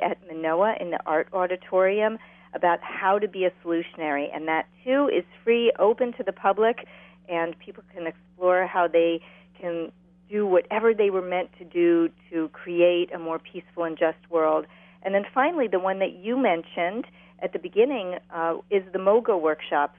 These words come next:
mogo being short for Most Good, and it's a day-long transformative workshop where people can really dig deep into what's important to them, how they're,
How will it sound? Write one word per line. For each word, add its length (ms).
mogo 320
being 180
short 260
for 80
Most 260
Good, 180
and 180
it's 180
a 60
day-long 880
transformative 880
workshop 580
where 220
people 440
can 240
really 400
dig 260
deep 220
into 220
what's 300
important 540
to 60
them, 340
how 180
they're, 200